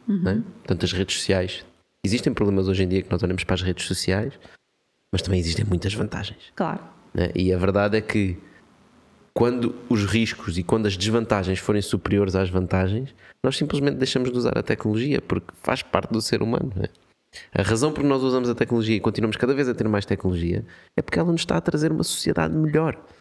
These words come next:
Speaker 2: E nós vivemos cada vez melhor, também porque temos cada vez mais tecnologia,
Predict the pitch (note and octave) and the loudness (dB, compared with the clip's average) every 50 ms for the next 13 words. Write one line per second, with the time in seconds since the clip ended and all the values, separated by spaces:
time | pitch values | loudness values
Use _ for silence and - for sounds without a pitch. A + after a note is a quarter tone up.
0 | _ _ _ _ _ _ _ _ _ _ B2 A#2 D3 F#3+ _ _ _ - B2+ C3 | _ _ _ _ _ _ _ _ _ _ -10 -8 -8 -10 _ _ _ 0 0 0
1 | C3 B2+ - C3+ A#2+ A2+ A2+ A#2 B2 C3+ C#3 - - - A2+ G2+ G2+ G2+ G#2+ B2+ | 0 0 0 -2 0 2 2 2 0 -2 -4 -4 -2 0 2 2 2 2 2 0
2 | D3 D#3 D3+ D3 C3+ A#2 G#2 G2 G#2 A#2 - D#3+ - - - _ _ _ _ _ | 0 2 2 2 2 2 2 2 0 0 -2 -6 -8 -14 -20 _ _ _ _ _
3 | _ - - _ _ - G2+ F#2 G2+ C3+ D3 - - - - F#2+ F#2 - - F#2 | _ -20 -20 _ _ -2 0 2 0 0 -2 -4 -6 -4 -4 -2 -2 0 0 0
4 | F2+ F2+ F#2 F2+ F2 F2 F#2 - - E2+ - - F2+ F2 F2 F#2+ G#2 A#2 C#3+ D3 | 0 0 0 0 0 -2 -2 -2 -4 -4 -2 -4 -4 -2 -2 -2 -2 -2 -2 -2
5 | D3 | -4